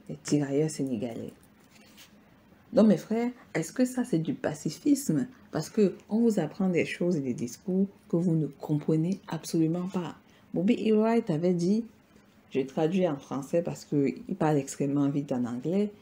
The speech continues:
il avait dit qu'il ne faut pas définir des concepts africains avec des mots locodermes.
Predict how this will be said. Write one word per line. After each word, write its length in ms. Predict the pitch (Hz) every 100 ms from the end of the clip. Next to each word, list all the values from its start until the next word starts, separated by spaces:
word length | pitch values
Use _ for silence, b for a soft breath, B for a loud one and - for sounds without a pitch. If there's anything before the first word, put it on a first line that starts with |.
| B B B B
il 120 | 240
avait 240 | 214 170 190
dit 160 | 196
qu'il 120 | 208 196
ne 80 |
faut 200 | 160 -
pas 160 | 208 208
définir 560 | 160 151 - 160 202 190
des 140 | 143
concepts 560 | 143 143 170 190 - 151 -
africains 520 | 143 - 147 - 202
avec 340 | - 151 160 165
des 140 | 143 131
mots 220 | 143 160 175 b b -
locodermes. 520 | 156 147 139 139 -